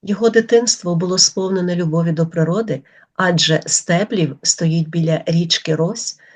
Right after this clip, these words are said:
де Іванко любив гуляти та спостерігати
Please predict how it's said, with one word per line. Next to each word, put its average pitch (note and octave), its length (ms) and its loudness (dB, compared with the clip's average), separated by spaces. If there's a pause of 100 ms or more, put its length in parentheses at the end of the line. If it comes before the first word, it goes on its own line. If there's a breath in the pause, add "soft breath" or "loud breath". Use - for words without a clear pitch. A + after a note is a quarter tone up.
(140 soft breath)
де E3 280 2
Іванко E3 760 4
любив E3 580 0
гуляти D#3+ 720 0 (320 soft breath)
та D#3 260 2
спостерігати E3+ 1120 2